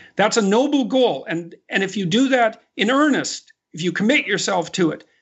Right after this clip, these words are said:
then the worst of you will disappear and the world will improve, and you'll,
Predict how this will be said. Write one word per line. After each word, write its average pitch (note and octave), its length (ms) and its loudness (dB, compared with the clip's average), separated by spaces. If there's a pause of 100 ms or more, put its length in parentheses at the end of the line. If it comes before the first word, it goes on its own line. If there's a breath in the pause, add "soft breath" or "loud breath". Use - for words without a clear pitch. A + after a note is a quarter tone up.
(120)
then G3 140 2
the G3 80 2
worst A#3+ 360 0
of F#3+ 140 -4
you F#3+ 140 -10
will F#3+ 180 -4
disappear F3+ 560 -2
and E3+ 240 0
the D#3+ 60 2
world G3+ 360 2
will G3+ 140 -4
improve, D#3+ 480 -4
and F3 300 0 (320 loud breath)
you'll, G3+ 520 0